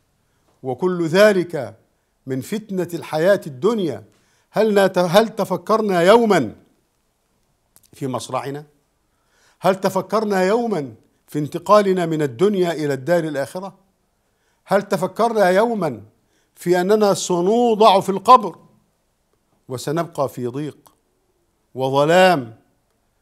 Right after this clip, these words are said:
ولا شك أن المؤمن عليه أن يتعظ. اذهب يا عبد الله إلى القبور، انظر إلى ظلمتها وسكونها،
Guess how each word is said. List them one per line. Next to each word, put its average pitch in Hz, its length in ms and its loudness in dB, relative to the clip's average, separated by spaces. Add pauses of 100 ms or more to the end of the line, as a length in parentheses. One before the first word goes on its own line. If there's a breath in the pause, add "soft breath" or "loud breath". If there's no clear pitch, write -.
(300)
ولا 131 220 -4
شك 165 320 -10
أن 131 260 -8
المؤمن 143 460 -6
عليه 139 640 -6
أن 135 80 -8
يتعظ. 139 460 -8 (180)
اذهب 190 340 0
يا 190 120 2
عبد 160 220 -2
الله 196 300 2
إلى 196 200 0
القبور، 190 640 -2 (1160)
انظر 180 260 -2
إلى 156 180 -4
ظلمتها 123 600 -10 (800)
وسكونها، 151 840 -4